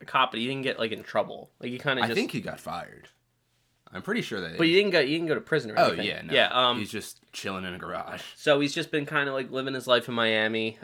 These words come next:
Speaker 1: uh, been racing a lot, and the, um,
Speaker 2: Making cash in the first
Speaker 1: Yep.
Speaker 2: scene.
Speaker 1: U S Customs Service,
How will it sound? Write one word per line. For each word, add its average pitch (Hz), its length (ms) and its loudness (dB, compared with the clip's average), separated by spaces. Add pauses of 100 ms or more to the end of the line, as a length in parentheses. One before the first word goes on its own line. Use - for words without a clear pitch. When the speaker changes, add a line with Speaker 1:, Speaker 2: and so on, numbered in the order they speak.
Speaker 1:
uh, 110 300 4
been 110 180 -4
racing 110 420 0
a 110 80 -4
lot, 110 400 -2
and 107 440 -2
the, 107 840 -6
um, 104 600 -8
Speaker 2:
Making 87 320 -10
cash 85 480 -10
in 85 60 -12
the 80 80 -12
first - 360 -14
Speaker 1:
Yep. 117 200 2
Speaker 2:
scene. 92 220 -14
Speaker 1:
U 131 180 2
S 139 100 4
Customs 127 480 -2
Service, 120 800 -2